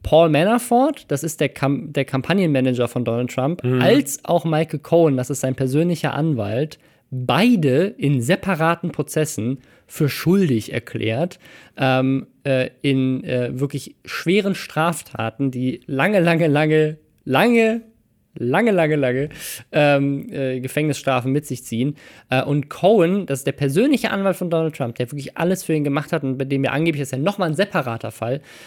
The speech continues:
Speaker 1: äh, komplett abseits von dieser Russland-Investigation, auch nochmal, äh, im Raum steht, dass, äh, Donald Trump ja, äh, Stormy Daniels, dieser Pornodarstellerin, Geld bezahlt haben soll,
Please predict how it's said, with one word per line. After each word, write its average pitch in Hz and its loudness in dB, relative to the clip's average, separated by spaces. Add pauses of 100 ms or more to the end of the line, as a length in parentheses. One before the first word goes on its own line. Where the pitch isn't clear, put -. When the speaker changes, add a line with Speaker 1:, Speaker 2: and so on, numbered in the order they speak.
(120)
Speaker 1:
äh, 127 -2
komplett 165 0
abseits 147 -2
von 156 -2
dieser 139 2
Russland-Investigation, 123 -4 (420)
auch 170 4
nochmal, 156 0 (240)
äh, 135 -2
im 143 0
Raum 135 2
steht, 135 -4
dass, 123 -6
äh, 123 -4
Donald 127 -2
Trump 127 -4
ja, 120 -2 (360)
äh, 123 -6
Stormy 131 0
Daniels, 151 0
dieser 131 -2
Pornodarstellerin, 147 0
Geld 143 -2
bezahlt 131 -4
haben 127 -2
soll, 123 0